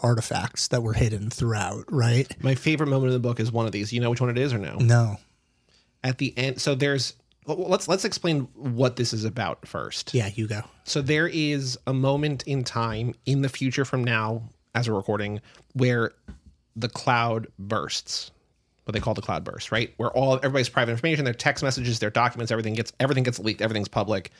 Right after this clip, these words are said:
Speaker 2: and it ruins everybody's lives. And everything changes, and they basically, it seems like globally or societally, we shun technology,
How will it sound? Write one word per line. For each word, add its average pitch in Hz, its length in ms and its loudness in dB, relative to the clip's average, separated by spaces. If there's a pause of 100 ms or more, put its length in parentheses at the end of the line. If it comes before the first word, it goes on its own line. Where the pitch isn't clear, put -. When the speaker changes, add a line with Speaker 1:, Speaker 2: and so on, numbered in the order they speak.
(300)
Speaker 2:
and 117 80 0
it - 20 0
ruins 113 240 4
everybody's 101 260 0
lives. 55 460 -4 (600)
And 120 420 0 (360)
everything 139 360 2
changes, 120 460 0
and 120 120 0
they 120 60 2
basically, 127 460 0
it 117 100 -4
seems 170 340 0
like 123 200 0
globally 117 800 2
or 107 100 0
societally, 113 540 0
we 110 120 -2
shun 123 520 2
technology, 104 760 0